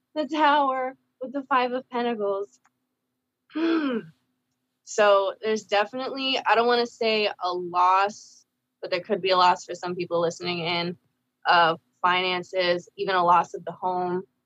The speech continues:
There could be, um, some changes with, like, your mortgage payments not being made when they're supposed to, or something may have happened in the, like, recent past where now you're starting to catch up with that karmic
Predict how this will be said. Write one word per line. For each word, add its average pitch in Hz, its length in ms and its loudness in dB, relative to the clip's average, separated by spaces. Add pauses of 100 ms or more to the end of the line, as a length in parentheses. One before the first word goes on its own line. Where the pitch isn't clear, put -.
(680)
There 185 200 2
could 185 260 -4
be, 185 460 -4 (100)
um, 165 340 4 (160)
some 190 240 -8
changes 180 520 -4
with, 185 160 -6
like, 175 160 -2
your 180 120 -4
mortgage 175 800 0 (140)
payments 180 320 -6
not 170 180 0
being 180 300 -6
made 170 400 -4
when 180 140 -4
they're 165 100 -2
supposed - 500 -6
to, 185 180 0
or 170 260 0 (220)
something 185 520 -2
may 175 100 -2
have 170 120 -6
happened 175 440 -2
in 185 220 -2
the, 165 100 -6 (100)
like, 165 340 -2 (340)
recent 208 420 -2
past 240 600 0 (420)
where 180 220 0
now 170 540 2
you're 190 100 -4
starting 180 380 -4
to 165 160 -10
catch 175 260 -4
up 170 160 -2
with 151 160 -8
that 156 220 -2
karmic 180 420 -2